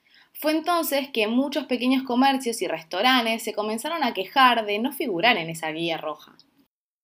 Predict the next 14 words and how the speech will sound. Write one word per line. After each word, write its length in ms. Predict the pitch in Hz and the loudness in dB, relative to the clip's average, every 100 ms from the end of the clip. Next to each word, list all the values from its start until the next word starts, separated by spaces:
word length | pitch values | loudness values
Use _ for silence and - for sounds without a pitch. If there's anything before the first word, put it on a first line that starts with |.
| _ _ | _ _
Así 240 | - 247 339 | -8 -2 -2
fue 180 | 370 339 | -2 0
que 80 | |
en 160 | 277 254 | 4 4
mil 200 | 302 392 | 4 2
novecientos 300 | 349 220 180 | 2 0 0
veintiséis, 680 | 170 165 156 - 185 175 - | -2 -6 -4 0 0 0 -6
los 280 | - 214 220 | -2 -2 0
hermanos 320 | 269 320 330 | -2 -2 -2
Michelin, 520 | 269 294 254 220 220 | -2 0 0 0 -2
conscientes 600 | 220 214 226 - 311 330 269 | -2 -2 -2 -2 -2 -2 -2
del 140 | 196 | -2
creciente 400 | 180 180 269 277 | -2 -4 -4 -2
interés 420 | 208 - 202 247 | -4 -2 -2 -2